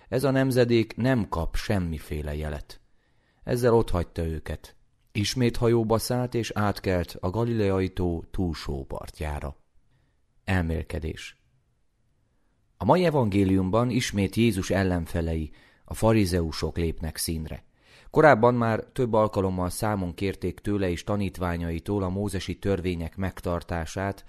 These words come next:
most újra vitába szállnak vele.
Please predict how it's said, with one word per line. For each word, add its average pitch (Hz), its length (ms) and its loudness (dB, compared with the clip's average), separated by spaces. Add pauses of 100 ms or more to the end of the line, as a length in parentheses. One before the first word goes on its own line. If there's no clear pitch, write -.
(460)
most 98 220 -8
újra 120 300 2
vitába 80 480 -4
szállnak 78 520 -8
vele. - 300 -10